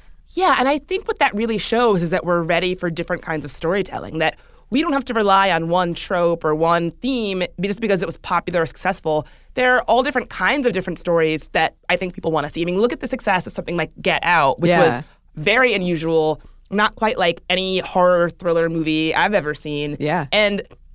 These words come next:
Speaker 1: people loved it. And so I think that the industry can get very kind of stuck in a rut of telling
Speaker 2: Yeah.
Speaker 1: the same story, the same types of story again and again and again. But then when a story comes and it's not like that, people really pay attention.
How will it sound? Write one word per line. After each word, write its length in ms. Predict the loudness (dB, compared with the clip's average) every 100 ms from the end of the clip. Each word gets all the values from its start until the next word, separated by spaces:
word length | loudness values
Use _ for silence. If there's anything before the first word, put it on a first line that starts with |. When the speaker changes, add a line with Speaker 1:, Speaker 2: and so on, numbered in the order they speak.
| -6
Speaker 1:
people 260 | -4 -2 0
loved 280 | 0 0 -2
it. 140 | -2
And 100 | 0
so 60 | 0
I 80 | 2
think 160 | 0
that 100 | -2
the 80 | -4
industry 460 | -2 0 0 -2 -6
can 200 | -4 0
get 260 | 2 2 -2
very 720 | 0 2 4 4 2 2 -2 -6 _ -20 _ _ -20 -20 -20 -10
kind 140 | -4 -4
of 60 |
stuck 220 | 0 0 2
in 80 |
a 100 | 0
rut 400 | 2 4 4 4
of 60 | 0
telling 300 | 2 4 4
Speaker 2:
Yeah. 80 | 2
Speaker 1:
the 60 | 0
same 180 | 0
story, 340 | -2 0 4 4
the 80 | 4
same 200 | 2 0
types 380 | 0 0 0 -2
of 100 | -4
story 320 | 2 4 4
again 220 | 2 0
and 80 | 0
again 180 | -2 -4
and 80 | -2
again. 360 | 0 0 -2 -8 -20 -10
But 100 | -2
then 120 | 0 2
when 80 | 0
a 40 |
story 260 | 0 0 0
comes 300 | 0 0 0
and 40 |
it's 120 | -4 -2
not 260 | 0 0
like 220 | 0 0 0
that, 240 | 0 0
people 220 | -4 -4 -2
really 180 | -2
pay 120 | -4 -8
attention. 500 | -8 -8 -8 -10